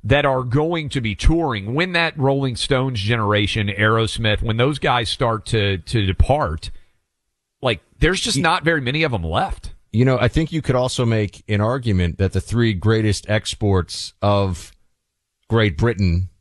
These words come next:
Speaker 2: all time are, number one, America, number two,
Speaker 1: <laughs>
Speaker 2: English common law, number three,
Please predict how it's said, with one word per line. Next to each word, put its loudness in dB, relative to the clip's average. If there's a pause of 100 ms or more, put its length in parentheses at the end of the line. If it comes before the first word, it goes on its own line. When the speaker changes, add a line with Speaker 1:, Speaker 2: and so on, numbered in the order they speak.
(240)
Speaker 2:
all 2
time 2
are, 0 (160)
number 0
one, 0 (440)
America, -2 (440)
number 2
two, 0
Speaker 1:
<laughs> -8 (480)
Speaker 2:
English 2
common 2
law, 0 (240)
number 2
three, -2